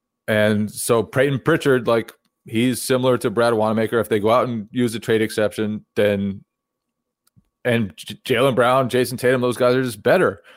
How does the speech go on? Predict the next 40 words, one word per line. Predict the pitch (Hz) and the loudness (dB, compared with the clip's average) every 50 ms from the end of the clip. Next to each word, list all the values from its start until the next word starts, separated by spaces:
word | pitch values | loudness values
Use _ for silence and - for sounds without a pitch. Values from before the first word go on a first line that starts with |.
| - _ _ _ _ _ _ - | -20 _ _ _ _ _ _ -4
And | 123 120 117 120 110 | 0 0 0 0 0
so | - 131 131 127 123 120 117 117 - - - _ - | 0 2 2 4 4 4 2 2 0 -2 -6 _ -10
if | - | -6
you | 139 143 | -2 0
look | 170 185 180 180 | 0 0 0 0
at | 156 - - | -2 0 0
that, | 120 123 127 123 113 110 - - _ _ _ _ _ _ _ _ _ _ _ _ _ _ _ _ _ _ _ _ _ _ _ _ - | 2 2 2 2 0 -2 -2 -6 _ _ _ _ _ _ _ _ _ _ _ _ _ _ _ _ _ _ _ _ _ _ _ _ -8
you | 117 104 | -6 -4
know, | 107 | -2
you, | 110 113 120 123 - | -2 -2 -2 -4 -6
you | - - 123 131 | -6 -4 -4 -4
could | 175 127 110 | -6 -6 -6
convince | - 135 143 196 202 196 | -4 0 0 0 0 0
yourself | 156 131 - 139 135 127 127 | -2 -2 0 2 0 2 0
this | 127 131 127 - | -2 -2 -2 0
Celtics | 135 120 127 147 135 - | 0 0 0 -2 -4 -4
team | - 117 120 123 127 | -4 -2 -2 -2 0
has | 123 120 127 | -2 -2 -4
a | 127 | -4
chance | - - 151 170 151 - - - - _ | -4 -4 -4 -4 -4 -6 -8 -10 -20 _
to, | - - 107 110 113 113 113 110 104 - - - _ _ _ _ _ | -2 0 0 2 2 0 0 0 -2 -6 -12 -20 _ _ _ _ _
to | - 127 123 | -2 -2 0
put | - 127 113 | 0 0 0
together | 123 123 131 127 127 | 0 2 2 4 4
a | 127 113 | 2 2
pretty | - - 120 117 | 0 -2 -4 -2
deep | 104 123 123 120 - | 0 -2 -2 -2 -2
playoff | - 107 110 107 104 | 0 0 2 2 2
run. | 113 113 107 | 0 0 0
I | 113 117 117 113 | 2 2 0 0
happen | 107 117 117 101 120 | 0 0 -2 -2 -2
to | 113 | -2
think | - 123 113 110 - | -2 -2 -4 -4 -4
Brooklyn's | - 120 117 - - 110 110 107 107 104 101 - - _ _ _ _ _ _ _ _ _ _ _ _ _ _ _ _ _ _ _ _ _ - 104 95 87 | -2 -2 -2 0 0 0 0 0 -2 -4 -8 -12 -16 _ _ _ _ _ _ _ _ _ _ _ _ _ _ _ _ _ _ _ _ _ -20 -18 -14 -8
much | 101 113 120 120 - - | -2 0 0 0 0 0
better | 127 117 117 113 | 2 2 4 4
than | 107 107 | 2 2
any | 107 110 110 107 | 0 0 -2 -4
team | 107 - 110 110 107 | -4 -4 -4 -4 -2
was | 104 107 110 107 107 107 98 92 - - - | -2 -2 0 0 0 -2 -2 -6 -12 -16 -20